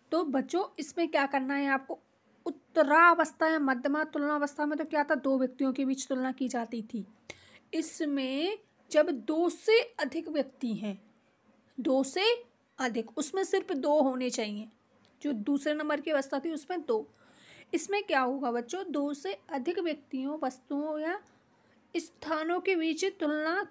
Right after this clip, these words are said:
की जाएगी। जैसे मनीषा घर में सबसे सुंदर लड़की है, तो आपको सबसे, अपेक्षा,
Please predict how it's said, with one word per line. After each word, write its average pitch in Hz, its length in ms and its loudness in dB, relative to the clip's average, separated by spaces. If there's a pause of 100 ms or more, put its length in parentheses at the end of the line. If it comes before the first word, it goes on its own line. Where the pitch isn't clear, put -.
की 339 140 0
जाएगी। 220 480 -4 (1300)
जैसे 330 560 2
मनीषा 294 1160 0
घर 254 340 -4
में 302 200 0
सबसे 349 920 -2
सुंदर 311 580 -2
लड़की 262 440 -2
है, 262 80 0
तो 302 100 -4
आपको 277 320 -2
सबसे, 294 840 -2
अपेक्षा, 277 1000 -2